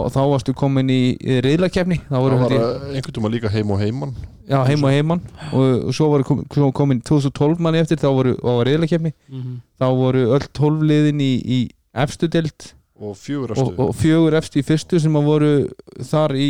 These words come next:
Speaker 1: í sem sagt
Speaker 3: En var,
Speaker 1: fj-,
Speaker 3: en það
Speaker 1: fjara
Speaker 3: var ekki fyrir tímabilið, var það?
Speaker 1: Jú, það var fyrir
Speaker 3: Það var fyrir
Speaker 1: tímabilið,
Speaker 3: tímabilið,
Speaker 1: fjara
Speaker 3: ok.
Speaker 1: liða riðla, spilað heim og heiman, sex leikir og lið.
Speaker 3: Já.
Speaker 1: Og, og þetta var spilað fyrir seasonið. Svo byrjaði deildakeppnin í kjölfarið, eða hvort að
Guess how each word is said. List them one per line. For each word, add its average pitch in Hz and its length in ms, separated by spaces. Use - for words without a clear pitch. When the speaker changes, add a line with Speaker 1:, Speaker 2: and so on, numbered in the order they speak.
Speaker 1:
í - 160
sem 135 160
sagt 135 220
Speaker 3:
En 143 100
var, 165 120
Speaker 1:
fj-, - 100
Speaker 3:
en 175 60
það 151 40
Speaker 1:
fjara 156 240
Speaker 3:
var 185 80
ekki 170 220
fyrir 196 380
tímabilið, 107 420
var 123 80
það? 185 260
Speaker 1:
Jú, 147 80
það 180 160
var 135 80
fyrir 170 200
Speaker 3:
Það 170 40
var 156 40
fyrir - 0
Speaker 1:
tímabilið, 165 360
Speaker 3:
tímabilið, 107 140
Speaker 1:
fjara 170 260
Speaker 3:
ok. 165 80
Speaker 1:
liða 156 160
riðla, 165 300
spilað 170 340
heim 170 160
og 143 80
heiman, 165 260
sex - 300
leikir 165 320
og 135 80
lið. 175 160
Speaker 3:
Já. 147 160
Speaker 1:
Og, 131 260
og 135 160
þetta 147 260
var 139 140
spilað 147 240
fyrir 160 340
seasonið. 160 460
Svo 147 120
byrjaði 135 320
deildakeppnin 147 540
í 143 160
kjölfarið, 156 600
eða 147 120
hvort 156 280
að 143 180